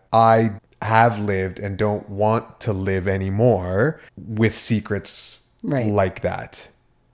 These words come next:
Speaker 1: It's awful to stuff it down the memory hole.
Speaker 2: Mm.
Speaker 1: And yeah, it, it, that level of deception, I'm not interested in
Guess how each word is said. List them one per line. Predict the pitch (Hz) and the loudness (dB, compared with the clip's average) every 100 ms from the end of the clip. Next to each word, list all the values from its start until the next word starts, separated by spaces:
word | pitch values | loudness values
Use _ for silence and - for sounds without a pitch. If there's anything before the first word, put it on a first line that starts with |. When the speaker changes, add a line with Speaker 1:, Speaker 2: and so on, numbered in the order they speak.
| - | 0
Speaker 1:
It's | 120 - - - | 0 0 -4 -2
awful | 113 117 101 110 95 90 | 4 4 4 -2 -2 -6
to | - 104 95 92 | -4 -2 -2 -8
stuff | - - - - - 117 - | -10 -10 -8 -10 2 2 2
it | 104 - | -6 2
down | 107 104 | 4 4
the | 98 | 2
memory | 98 107 104 95 92 | 2 4 4 2 -2
hole. | 87 101 92 92 95 | -2 -2 -2 -4 0
Speaker 2:
Mm. | 156 139 135 _ _ _ _ | 0 0 -2 _ _ _ _
Speaker 1:
And | 120 110 107 101 98 - _ _ | 0 2 2 -2 -4 -10 _ _
yeah, | - 113 104 92 92 | 0 4 4 2 0
it, | 113 110 - | -4 -4 -2
it, | 117 - - - - 113 | -4 -4 -14 -20 -18 -2
that | 107 120 123 - - | 4 6 4 0 -4
level | 135 123 123 120 117 | 4 6 6 6 6
of | 113 104 101 | 6 2 -2
deception, | 107 - 113 101 - 107 92 90 90 90 _ | -4 0 2 2 0 -6 -4 -4 -8 -10 _
I'm | 104 | -8
not | 104 104 | -2 -2
interested | 101 95 95 - 101 95 95 | -2 -4 -8 -6 -4 -4 -4
in | 92 92 | -6 -8